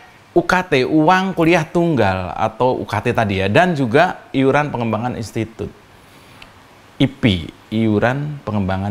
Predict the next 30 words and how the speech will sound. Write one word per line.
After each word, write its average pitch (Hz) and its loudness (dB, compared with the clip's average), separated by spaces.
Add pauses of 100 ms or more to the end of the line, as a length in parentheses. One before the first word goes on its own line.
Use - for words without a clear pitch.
institut 92 -8
ya. - -14
Jadi 113 0
komponen 113 0
biaya 110 4
pendidikan 107 0
tuh 135 -2
ada 113 0
dua 95 0
ya, 85 -4
selain 98 0
U 95 -6
K 87 -2
T, - -6 (1160)
yang 113 2
biasanya 110 2
besarnya 110 0
antara 107 0
ratusan 104 -2
ribu 110 -6
sampai 98 -4
satu 98 -6
jutaan 104 -4
lah 82 -8
kira-kira 92 -6
gitu. 107 -12 (560)
Dan 110 0
juga 117 0
I 170 -4
P 95 -6